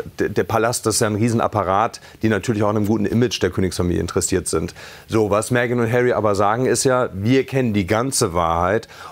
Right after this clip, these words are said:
Und was wir ja gerade in dem Trailer gesehen haben, ist, dass es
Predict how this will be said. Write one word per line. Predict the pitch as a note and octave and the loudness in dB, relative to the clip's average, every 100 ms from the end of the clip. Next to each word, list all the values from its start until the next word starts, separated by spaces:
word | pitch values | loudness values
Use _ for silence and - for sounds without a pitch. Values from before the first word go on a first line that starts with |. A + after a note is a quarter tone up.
| - - | -12 -2
Und | G#2+ G2 | 0 0
was | G#2+ A2+ | 0 2
wir | |
ja | G#2+ | 2
gerade | F#2+ G#2+ | 2 0
in | G#2+ | 2
dem | G2+ | 0
Trailer | F2+ G2+ G2+ | 0 0 2
gesehen | F#2 F2+ G2+ | 0 0 0
haben, | G2+ G2+ | 0 0
ist, | F2+ - | -2 0
dass | F2+ | -2
es | G#2 F#2+ | -2 -6